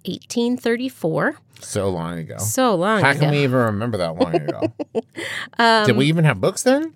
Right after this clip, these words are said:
Speaker 1: Yes, of course we did. And by all accounts, he had a pretty awesome childhood. Uh, they were pretty we-, well off, and he grew up in the countryside playing with his siblings and reading a ton.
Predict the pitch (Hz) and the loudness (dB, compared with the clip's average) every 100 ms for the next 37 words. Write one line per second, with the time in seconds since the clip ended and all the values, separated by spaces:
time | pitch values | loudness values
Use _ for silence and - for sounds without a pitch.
0 | - 196 160 - - - 196 - 156 - | -10 -4 -2 -4 -12 -12 -10 -6 -6 -8
1 | - - - - - - 214 226 - 220 | -14 -14 -16 -20 -10 -2 2 4 4 4
2 | 247 311 202 180 240 - - - 208 190 | 4 2 0 0 -2 -10 -14 -10 -10 -6
3 | 190 185 185 185 - 156 147 - 269 - | -6 -4 -4 -4 -4 -2 -2 -4 -6 -4
4 | 196 170 160 - 151 160 247 - - - | -2 0 0 -2 -4 -2 -4 -10 -20 -10
5 | - 160 156 151 156 156 - 170 160 156 | -2 2 2 0 -2 -2 -4 -2 0 -2
6 | - 170 139 139 _ 175 180 180 147 143 | -2 -2 0 -2 _ 0 2 2 0 0
7 | 226 - 156 165 190 170 - 175 160 202 | -2 -2 -4 -4 -8 -8 -2 -2 0 -6
8 | 214 330 - 277 - 131 127 - 151 151 | -2 -4 -4 -8 -4 -4 -6 -8 -6 -4
9 | 147 127 117 - - - - _ 143 143 | -6 -8 -12 -16 -20 -20 -20 _ -4 -4
10 | 147 - 302 269 269 254 240 233 160 143 | -4 -2 0 2 2 2 0 -2 -2 -2
11 | 147 151 - 170 180 175 185 180 - 147 | -2 -4 -6 -2 0 2 2 0 -4 -4
12 | 143 151 233 | -2 -2 -2